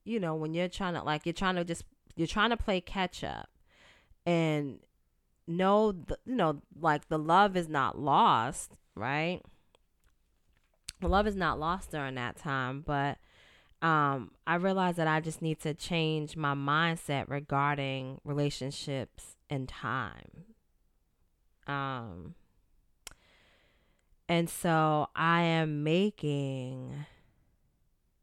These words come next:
an effort to be,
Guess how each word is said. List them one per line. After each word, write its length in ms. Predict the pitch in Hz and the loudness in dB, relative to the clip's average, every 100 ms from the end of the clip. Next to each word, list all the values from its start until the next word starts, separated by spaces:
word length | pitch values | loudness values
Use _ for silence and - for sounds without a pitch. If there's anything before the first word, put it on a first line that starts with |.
| _ _ _ _ | _ _ _ _
an 180 | 160 151 - | -4 -4 -2
effort 720 | 170 175 - - 135 123 113 - _ _ _ _ _ _ _ _ _ _ _ _ - - - | 0 0 -2 -2 -2 -2 -6 -10 _ _ _ _ _ _ _ _ _ _ _ _ -20 -20 -16
to 180 | - 170 | -4 -2
be, 440 | 156 160 147 139 | 0 0 0 -2